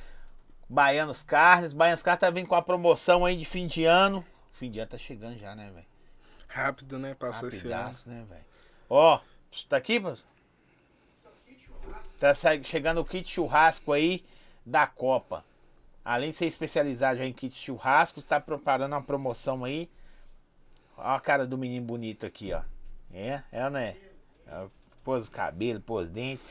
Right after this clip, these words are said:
Speaker 1: Seu kit churrasco de todo dia tá na Casa de Carne dos Baianos. O Q R Code tá na tela, tá na descrição do vídeo. Só pedir, entrega em toda Belo Horizonte. Agora vamos falar aqui. Fala pra mim qual música você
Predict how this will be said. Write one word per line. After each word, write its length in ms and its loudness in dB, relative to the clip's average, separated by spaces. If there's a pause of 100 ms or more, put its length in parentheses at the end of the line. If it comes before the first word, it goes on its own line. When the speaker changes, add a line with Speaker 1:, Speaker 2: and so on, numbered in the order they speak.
(200)
Speaker 1:
Seu 160 4
kit 260 -4
churrasco 400 8
de 60 -4
todo 340 0
dia 300 -2
tá 100 4
na 140 0
Casa 280 2
de 80 -6
Carne 220 2
dos 140 -4
Baianos. 500 0
O 60 -12
Q 120 -4
R 180 0
Code 280 -6
tá 160 2
na 160 -2
tela, 420 0 (480)
tá 140 8
na 80 4
descrição 560 -2
do 140 -4
vídeo. 320 -4
Só 220 2
pedir, 360 -4
entrega 400 -4
em 80 -8
toda 380 4
Belo 420 6
Horizonte. 1040 0 (960)
Agora 380 6
vamos 260 2
falar 220 8
aqui. 160 -4
Fala 420 10
pra 220 4
mim 180 -2
qual 260 8
música 380 0
você 480 2